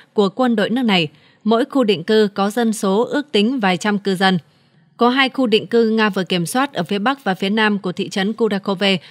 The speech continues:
một trong những trọng điểm hoạt động quân sự ở mặt trận phía đông Ukraine.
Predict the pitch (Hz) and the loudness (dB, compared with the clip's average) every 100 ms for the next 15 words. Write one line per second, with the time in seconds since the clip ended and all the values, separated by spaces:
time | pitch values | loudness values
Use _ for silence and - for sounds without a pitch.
0 | - 214 220 - 262 233 220 262 285 - | -4 0 0 0 -2 0 0 -2 -4 -2
1 | 190 170 165 202 196 160 233 214 208 208 | -2 -2 -2 -2 -4 -4 -2 -2 -2 -4
2 | - - - - 190 185 190 220 175 214 | -4 -12 -8 -2 0 0 -2 -4 -4 -4
3 | 214 208 196 180 196 185 185 | -2 -2 -2 -6 -2 2 2